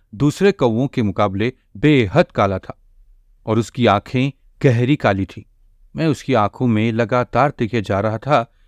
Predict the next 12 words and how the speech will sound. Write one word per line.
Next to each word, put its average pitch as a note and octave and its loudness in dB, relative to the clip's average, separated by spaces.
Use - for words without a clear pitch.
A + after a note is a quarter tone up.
कि D3+ 0
अचानक C#3 0
मेरे C3+ 0
कानों A#2+ 0
में A#2 -2
मामा A#2 2
की C3 -2
आवाज़ G#2 2
सुनाई F#2+ -4
पड़ी, F2 -10
"सुरेंद्र, D#3 4
सुरेंद्र, G3+ 2